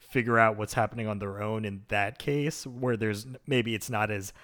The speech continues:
high stakes per se, then I think it's better to not have a cap in those instances, just so it better reflects the pace at which you go about experiencing the loop.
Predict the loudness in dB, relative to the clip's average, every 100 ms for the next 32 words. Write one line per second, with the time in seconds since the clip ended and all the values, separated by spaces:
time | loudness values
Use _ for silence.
0 | -12 -2 0 0 -4 -4 -4 -4 -4 -4
1 | -2 0 0 0 -4 -14 -14 0 4 6
2 | 4 4 0 0 -2 -6 -6 -2 -2 0
3 | -4 -2 0 0 0 -4 -2 -4 -4 -8
4 | -8 -8 -12 -10 -8 -8 -4 -4 -2 -4
5 | -4 -4 -6 -8 _ -2 0 -2 -2 -2
6 | -2 -4 -14 -18 -6 -6 -2 0 0 -4
7 | -6 -8 -8 -8 -6 -6 -8 -8 -10 -8
8 | -10 -10 -12 -10 -10 -10 -12